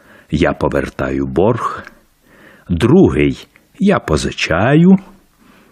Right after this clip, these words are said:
а на третій я живу". Король нічого не зрозумів,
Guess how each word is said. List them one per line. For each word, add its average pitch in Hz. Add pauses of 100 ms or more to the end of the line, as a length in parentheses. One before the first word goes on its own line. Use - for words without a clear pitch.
(200)
а 139
на 160
третій 170 (320)
я 120
живу". 123 (1600)
Король 104
нічого 92
не 80
зрозумів, 85